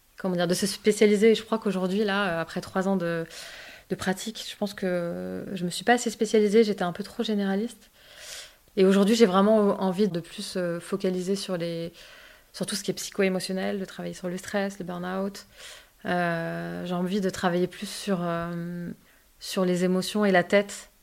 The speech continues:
plus que vraiment sur des, sur des problématiques de poids ou des problématiques digestives. Donc oui, j'ai trouvé ma voie, mais je crois que j'ai... Ça met du temps, euh, à vraiment se trouver déjà. Ce qui est le plus difficile aussi, je trouve, c'est de, c'est, c'est,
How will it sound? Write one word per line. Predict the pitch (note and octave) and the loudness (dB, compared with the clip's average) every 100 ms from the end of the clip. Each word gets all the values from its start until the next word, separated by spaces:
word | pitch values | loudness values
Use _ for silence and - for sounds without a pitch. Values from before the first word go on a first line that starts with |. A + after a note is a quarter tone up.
| _ - _ - | _ -20 _ -8
plus | G#3+ G3+ | -6 -4
que | - | -2
vraiment | F#3 F3 F3 F#3+ | 0 2 2 2
sur | G3 F#3+ | 0 -2
des, | E3+ E3+ E3 E3 | -2 -2 -2 -6
sur | - E3+ | -6 -6
des | E3 E3 | -4 -4
problématiques | F#3 E3+ E3+ E3 D#3+ | -2 -2 -4 -6 -6
de | E3 | -6
poids | - F3 F3+ F#3 F3+ | -4 -4 -2 -4 -6
ou | F3 F3 F3 | -8 -8 -8
des | F3 | -10
problématiques | - F3+ F3+ F3+ | -10 -10 -10 -12
digestives. | F3 F3 F3 - - _ _ - - - F#3+ | -12 -10 -10 -14 -16 _ _ -20 -20 -6 -4
Donc | E3+ | 4
oui, | A#3+ | 6
j'ai | G#3+ | 6
trouvé | G#3 G3 | 6 4
ma | G3 F#3+ | 6 6
voie, | G3+ A#3 | 6 6
mais | |
je | G3+ | 4
crois | - | 0
que | F#3+ | 0
j'ai... | F3+ F3+ F3+ F3 E3+ - - - - _ | 2 2 2 2 -2 -10 -20 -20 -20 _
Ça | - G3+ | 6 8
met | G3+ | 8
du | F#3+ G3 | 4 2
temps, | A#3+ B3 B3+ A#3+ | 4 4 4 2
euh, | G#3 F#3 F3+ F3+ F3 F3+ F3+ F3+ F3+ F#3+ G3 G3+ _ | 0 -2 -2 -4 -6 -6 -6 -8 -8 -10 -10 -14 _
à | F3+ | 2
vraiment | F#3 G3+ | 4 4
se | G#3 | 2
trouver | - G3 A#3 | 0 4 6
déjà. | G#3 F#3 A3 C4+ _ _ - | 4 0 -4 -8 _ _ -18
Ce | - | 0
qui | G#3 | 2
est | |
le | |
plus | G3 G3+ | 2 -4
difficile | A3 - - A#3 | -6 -6 -6 -4
aussi, | G#3 G#3 | -4 -4
je | G3+ | -10
trouve, | - | -12
c'est | G3+ F#3+ | -6 -4
de, | F3 F3 E3+ F3 - _ - - _ _ _ | -2 -4 -4 -8 -14 _ -20 -20 _ _ _
c'est, | - F#3 E3+ E3 | -8 -6 -4 -6
c'est, | D#3+ F3+ F3 F3 | -8 -12 -12 -12